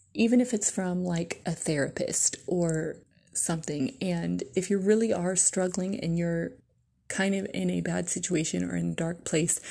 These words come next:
I will link the suicide hotline down below in case you need it.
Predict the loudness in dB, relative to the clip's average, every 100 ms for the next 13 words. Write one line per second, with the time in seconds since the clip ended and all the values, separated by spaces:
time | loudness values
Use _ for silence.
0 | -10 -10 -14 -4 2 4 4 4 4 2
1 | 2 -2 -10 -8 -2 0 0 0 2 2
2 | 2 0 -2 -2 -2 -2 -2 0 0 -2
3 | -8 _ -20 -20 _ 0 2 2 2 0
4 | 2 0 -2 -2 0 2 2 2 4 4
5 | 2 -2